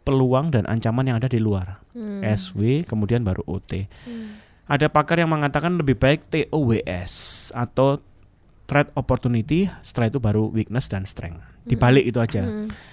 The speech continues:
Speaker 1: Pola pikirnya beda, Mbak Didi. Yang kedua, T O W S ini lebih lihat peluang ancaman di luar, setelah itu merefleksikan, "Aku iso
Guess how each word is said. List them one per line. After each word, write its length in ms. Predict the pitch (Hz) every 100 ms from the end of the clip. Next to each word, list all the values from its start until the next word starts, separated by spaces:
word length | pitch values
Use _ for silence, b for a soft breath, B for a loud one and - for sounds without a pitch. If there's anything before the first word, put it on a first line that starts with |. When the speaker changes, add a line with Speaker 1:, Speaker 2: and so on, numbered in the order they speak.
| B B
Speaker 1:
Pola 280 | - 160 175
pikirnya 320 | 180 202 226
beda, 320 | 170 135 135 117
Mbak 100 | 104
Didi. 260 | 110 107 117
Yang 320 | 139 143 147
kedua, 480 | 131 110 123 180 220
T 160 | 127
O 160 | 113 113
W 80 | 95
S 160 | -
ini 240 | 120 160 185
lebih 720 | 151 - _ - 123 120 120
lihat 320 | 127 123 -
peluang 320 | 127 120 120
ancaman 480 | 117 117 110 113 113
di 80 | 104
luar, 540 | - 107 101 104 160 - b b
setelah 300 | - 117 107
itu 80 | 143
merefleksikan, 800 | 139 120 - 113 120 127 143 160 -
"Aku 240 | 135 165
iso 480 | 156 - 156 123